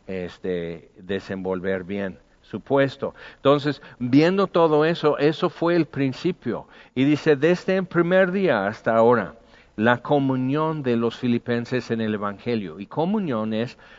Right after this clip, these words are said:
plena partic-, participación y compartimiento, comunión, o sea, como uno.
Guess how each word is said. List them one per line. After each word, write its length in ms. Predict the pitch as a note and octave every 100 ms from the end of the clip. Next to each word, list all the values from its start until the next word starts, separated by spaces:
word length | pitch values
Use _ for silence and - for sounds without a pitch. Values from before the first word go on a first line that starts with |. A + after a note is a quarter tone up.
| _ -
plena 380 | C#3+ F3 G3
partic-, 500 | F#3+ D3 B2+ C#3 - - _ -
participación 960 | A#2 A2+ C#3 C3 C#3+ B2+ A2+ A#2+ A#2+
y 60 | A#2+
compartimiento, 1200 | - G#2 G2 G2 F#2 - G2+ G#2 A2 G#2 F2 - -
comunión, 960 | B2 A#2+ B2+ B2 A#2 G#2+ G#2+ F#2 C#2+ C#2
o 60 |
sea, 180 | - G2+
como 580 | - A2+ A2 G#2+ G#2 -
uno. 440 | C3+ C3+ G#2+ D2